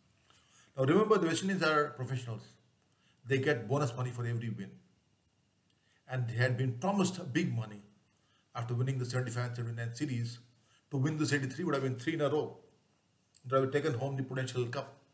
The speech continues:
But they had been humiliated by India. So they wanted to show the upstart India a few lessons in their own backyard.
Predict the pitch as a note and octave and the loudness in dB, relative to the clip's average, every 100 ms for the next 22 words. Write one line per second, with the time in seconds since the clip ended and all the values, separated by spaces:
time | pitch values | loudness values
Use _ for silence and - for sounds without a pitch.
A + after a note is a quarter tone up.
0 | _ _ _ _ _ _ _ _ _ _ | _ _ _ _ _ _ _ _ _ _
1 | _ _ _ _ _ _ _ _ _ _ | _ _ _ _ _ _ _ _ _ _
2 | _ _ _ _ _ _ _ _ - B2+ | _ _ _ _ _ _ _ _ -12 -6
3 | A#2+ - C3 B2+ B2 B2+ G#3 F3+ B2 A2+ | -6 -6 -4 -2 0 4 6 6 4 0
4 | G#2 G2+ G#2 - - _ _ _ _ _ | -6 -8 -14 -16 -20 _ _ _ _ _
5 | _ _ - D3 C#3 C3 C3 C3 B2+ - | _ _ -8 -4 -2 0 0 0 -4 -4
6 | D#3 C#3 C3 B2+ - A#2 A2+ - _ _ | -4 -4 -6 -8 -8 -8 -8 -14 _ _
7 | _ _ _ _ _ - C3+ A#2+ A2 - | _ _ _ _ _ -8 -4 -2 -4 -8
8 | - _ _ _ _ _ C#3 A#2+ D#3+ C3+ | -20 _ _ _ _ _ -6 2 4 2
9 | D3 B2 B2 A#2+ A#2+ - - - | 0 -4 -4 -2 -4 -6 -10 -20